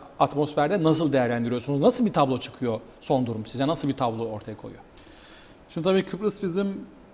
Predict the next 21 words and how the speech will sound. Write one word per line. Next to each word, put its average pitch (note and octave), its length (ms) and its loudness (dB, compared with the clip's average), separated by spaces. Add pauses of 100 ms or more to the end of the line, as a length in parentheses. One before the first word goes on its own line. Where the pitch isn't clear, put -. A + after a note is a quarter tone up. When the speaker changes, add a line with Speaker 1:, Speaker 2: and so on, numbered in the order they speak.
(140)
Speaker 2:
e, C#3+ 40 -6 (360)
en G3 80 0
önemli E3+ 220 2
meselemiz. E3 500 2
Yani, C3+ 400 4 (120)
e, B2 380 4
uluslararası D3 440 4
ilişkiler D3+ 180 4
uzmanları C3 460 4
olsun, A#2 340 -2 (260)
e, - 40 -12 (120)
işte - 160 -8
akademisyenler C3+ 600 2
olsun, A2+ 360 0
hangi C3 300 0
konuda A2 400 0 (100)
ilgilenirse B2 380 0
ilgilenelim, A2 460 -2 (240)
e, - 60 -6 (520)
Kıbrıs D#3 320 -6
konusuna D#3 580 0